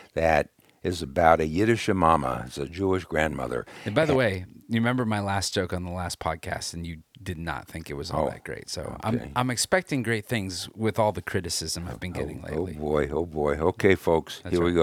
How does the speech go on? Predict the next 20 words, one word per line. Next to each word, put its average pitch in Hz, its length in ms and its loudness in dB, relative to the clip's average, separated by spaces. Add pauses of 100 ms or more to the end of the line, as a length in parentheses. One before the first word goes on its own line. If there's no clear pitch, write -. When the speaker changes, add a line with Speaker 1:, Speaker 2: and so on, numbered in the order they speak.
(140)
Speaker 1:
go. - 20 -20 (640)
The 78 80 -6
Yiddish 95 340 2
mama 98 420 8
here. 82 320 6
Speaker 2:
Yiddish 247 540 4
mama. 104 600 0
Speaker 1:
Last 131 540 6
year, 127 680 8 (280)
just 104 480 4
before 143 360 6
Hanukkah, 117 540 6
Miriam, 98 1120 4
who 92 220 2
is 95 360 2
the 95 100 -2
grandmother, 87 720 4
the 87 160 -6
Yiddish 95 320 2
mama, 90 420 2